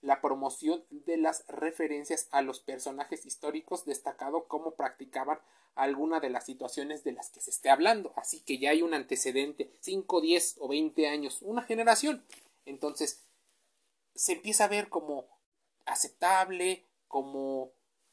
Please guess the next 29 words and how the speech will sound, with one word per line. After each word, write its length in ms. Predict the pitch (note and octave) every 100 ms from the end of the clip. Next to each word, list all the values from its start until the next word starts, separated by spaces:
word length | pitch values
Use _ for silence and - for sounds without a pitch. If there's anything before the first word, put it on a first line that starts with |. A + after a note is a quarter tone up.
| _ _ _
algo 540 | G3+ A#3 G#3+ A3 A3 - _ _
que 340 | D3 C#3+ - _ _
se 140 | - E3
va 100 | E3+
justificando. 960 | - F#3 - D#3+ C3+ B2+ C#3 C3+ A2+ _ _ _ _ _ _ _ _ _ _ _
En 140 | D#3
la 120 | C#3+
quinta 260 | - F#3 A3
etapa 480 | G#3+ G3 F#3 G#3+ B3
pasa 260 | D#3+ D#3 F3+
de 220 | C#3+ C3+
lo 240 | C3 B2 -
popular 500 | A#3 - G#3 F3+ -
a 60 | C3+
lo 220 | B2+ -
político. 600 | C3+ A3 - - - -
En 160 | - C#3
esta 200 | D#3 G3
categoría 380 | F3 - C3+ D#3
se 120 | F3+
supone 580 | - - D3+ D#3 G3 -
ya 280 | C3 E3 F3+
empezar 460 | F3+ D#3+ C3+ D#3 F3
a 80 |
preparar 380 | D#3 - B2+ C#3
la 100 | E3+
normativa 580 | E3 C3+ C3 A#2+ D3 D#3+
para 200 | D3 C3
legalizar 760 | A#2+ A#2+ B2 B2 A#2+ C3+ C#3+